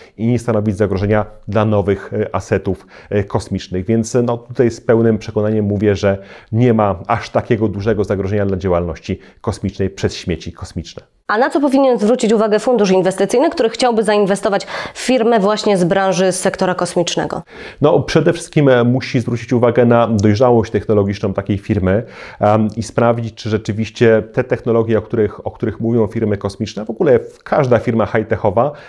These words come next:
Speaker 1: e, są realnymi technologiami. No niestety, e, fundusze inwestycyjne w Polsce często mają zbyt mało doświadczenia w inwestowaniu w spółki high-tech, e, bo tego high-techu po prostu nie było, e, w Polsce przez bardzo, bardzo długi czas. My jesteśmy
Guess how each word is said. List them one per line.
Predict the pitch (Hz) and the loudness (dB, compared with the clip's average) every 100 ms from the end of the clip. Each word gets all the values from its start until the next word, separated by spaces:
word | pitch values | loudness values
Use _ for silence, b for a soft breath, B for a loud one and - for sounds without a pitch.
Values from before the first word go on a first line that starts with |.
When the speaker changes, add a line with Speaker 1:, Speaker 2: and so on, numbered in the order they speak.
| B | B
Speaker 1:
e, | 113 | -4
są | - 143 139 131 | 0 0 2 2
realnymi | 135 131 135 127 107 | 2 2 2 2 0
technologiami. | 107 92 104 95 95 90 92 | -2 -6 -4 -2 -2 -4 -4
No | |
niestety, | 110 104 123 123 B B B | -6 -6 -2 -2 B B B
e, | 107 | -4
fundusze | 120 110 123 139 | -2 -2 -2 -2
inwestycyjne | 123 120 117 127 120 | -2 -4 -6 -4 -4
w | 120 | -4
Polsce | 127 127 | -4 -4
często | 127 123 120 | -4 -4 -2
mają | 120 120 | 0 0
zbyt | 104 104 143 | 0 -2 0
mało | 131 120 | 2 2
doświadczenia | 113 - 113 - 120 127 131 131 B | 2 -2 -4 0 2 2 0 -4 B
w | 98 123 | -6 -2
inwestowaniu | 117 120 120 113 117 113 | 0 -2 0 0 2 -2
w | |
spółki | - - 117 - 104 | -6 0 0 0 -6
high-tech, | - 127 113 - 120 - - B B B | -2 -2 0 0 0 0 -8 B B B
e, | |
bo | 123 | 0
tego | 165 151 | 0 -2
high-techu | - 156 151 151 | -2 -2 -2 -4
po | 143 | -4
prostu | 135 135 135 | -4 -4 -6
nie | 135 120 131 135 | -6 -2 0 2
było, | 123 127 107 98 104 113 | 2 4 4 2 0 -2
e, | |
w | - | 0
Polsce | - 110 - 110 | 0 0 -2 -6
przez | 101 | -4
bardzo, | 98 107 107 | -2 0 0
bardzo | 101 95 | -2 -4
długi | 101 95 98 | -6 -6 -4
czas. | 90 85 - | -4 -6 -6
My | 113 | -4
jesteśmy | 120 120 113 120 | -2 -4 -2 -2